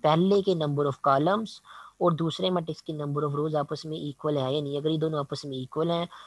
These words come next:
تبھی ہم کیا کر سکتے ہیں، دونوں میٹرکس اے اور بی کو آپس میں ملٹیپلائی کر سکتے ہیں۔ جب آپ ان کو آپس میں ملٹیپلائی کریں گے تو آپ کو رزلٹ میں ایک نیا میٹرکس سی ملے گا۔ اس میٹرکس کا آرڈر کتنا ہوگا؟ اس میٹرکس کا آرڈر ہوگا یہ جو ایم ہے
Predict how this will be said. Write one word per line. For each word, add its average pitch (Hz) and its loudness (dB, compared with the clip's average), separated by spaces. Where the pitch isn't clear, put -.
تبھی 190 2
ہم 185 -2
کیا 160 0
کر 156 -2
سکتے 147 -6
ہیں، 156 -2
دونوں 151 -2
میٹرکس 147 -6
اے 147 -4
اور 156 0
بی 147 -4
کو 143 -2
آپس 143 -4
میں 143 -6
ملٹیپلائی 135 -4
کر 156 -8
سکتے 165 -8
ہیں۔ 160 -2
جب 151 -2
آپ 147 0
ان 143 -8
کو 143 -6
آپس 143 -8
میں 139 -8
ملٹیپلائی 135 -4
کریں 143 -4
گے 165 -2
تو 156 -4
آپ 135 0
کو 147 -6
رزلٹ 139 -4
میں 143 -4
ایک 139 -8
نیا 131 -6
میٹرکس 135 -12
سی 131 -8
ملے 165 0
گا۔ 151 2
اس - -8
میٹرکس 165 -2
کا 175 0
آرڈر 165 -4
کتنا 170 0
ہوگا؟ 151 2
اس 156 -8
میٹرکس 147 -4
کا 147 -4
آرڈر 147 0
ہوگا 151 2
یہ 165 0
جو 160 -2
ایم 170 0
ہے 165 2